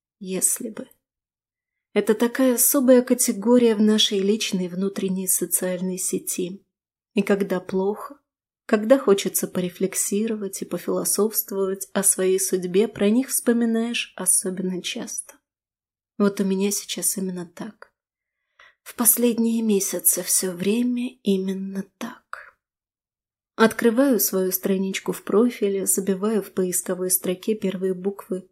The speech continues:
его фамилии, кликаю на аватарку. Вот он, всё такой же молодой, улыбающийся,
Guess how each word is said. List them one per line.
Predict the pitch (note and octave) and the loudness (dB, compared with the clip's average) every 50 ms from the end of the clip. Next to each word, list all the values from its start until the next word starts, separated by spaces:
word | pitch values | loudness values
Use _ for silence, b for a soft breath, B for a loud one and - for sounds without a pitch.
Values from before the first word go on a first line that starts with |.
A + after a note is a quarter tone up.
| _ _ | _ _
его | - F#3+ F#3 G#3 G3+ F#3 F#3+ F#3 F3 F3+ - _ | -12 -2 2 2 2 2 0 -4 -6 -8 -12 _
фамилии, | - - F#3 F#3 F#3 F#3 G3 G#3+ A3+ A3 G#3+ G#3+ G#3 G3+ - - _ _ _ _ _ _ _ _ _ _ - | -10 -6 -4 -2 0 2 2 2 2 0 0 -2 -2 -2 -4 -8 _ _ _ _ _ _ _ _ _ _ -4
кликаю | - G#3+ A#3 A#3 A#3 - F#3 F3+ F3+ | 0 2 2 2 0 -2 -2 -2 -2
на | F3+ F3+ F3+ F3+ | -4 -4 -6 -8
аватарку. | F3 F3+ F3 - - G#3 G#3+ G#3 - - - G3+ - _ _ _ _ _ _ _ _ _ _ _ _ _ - | -10 -10 -10 -8 -6 -4 -4 -6 -6 -10 -12 -14 -16 _ _ _ _ _ _ _ _ _ _ _ _ _ -6
Вот | G#3 G3 A3 G3+ G3 G3+ - | -2 0 0 0 0 -2 -6
он, | F3 G3+ A3+ G#3 A3 - _ - | -10 -10 -10 -10 -12 -14 _ -6
всё | - - G#3 G3+ | -4 -2 0 2
такой | - C4 B3+ - C4+ B3 | 4 2 4 4 2 2
же | G#3+ - A3 | 2 2 0
молодой, | G#3+ G#3+ G#3 G3+ G3+ G3 F#3+ F3+ F3+ F#3 F#3+ G3 G3 F#3+ F#3 F#3 | 0 0 2 2 2 2 0 0 -2 -2 0 0 0 0 -2 0
улыбающийся, | F#3 G3 G3 G3 F3+ F#3 F#3+ G3+ G#3 G3+ F#3+ F#3+ F#3 - - - G3 G3 - - F#3 F#3 | 2 4 2 4 2 2 0 0 0 -2 -2 -4 -4 -4 -2 -2 -2 0 0 0 0 -2